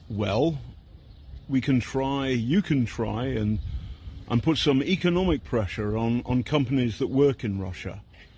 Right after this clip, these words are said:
So is there, is there any, is there any kind of household brand maybe that's in your street that could possibly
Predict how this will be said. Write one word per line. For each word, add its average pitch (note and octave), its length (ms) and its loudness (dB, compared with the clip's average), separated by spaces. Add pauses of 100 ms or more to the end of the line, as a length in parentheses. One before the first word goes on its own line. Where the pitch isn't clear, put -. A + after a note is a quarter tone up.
(380)
So D#3 280 6
is G3 160 0
there, D#3 220 -2 (180)
is D#3 160 -2
there D#3+ 180 0
any, F3+ 460 2 (720)
is D#3 140 -2
there E3 140 2
any A3 240 4
kind E3+ 320 2
of C3+ 240 2 (200)
household D3 600 2
brand A#2 640 2
maybe A2 460 2
that's - 560 -6
in D3 140 4
your A#2+ 200 4
street - 680 -2 (920)
that C#3+ 180 2
could D3+ 180 2
possibly C#3+ 960 4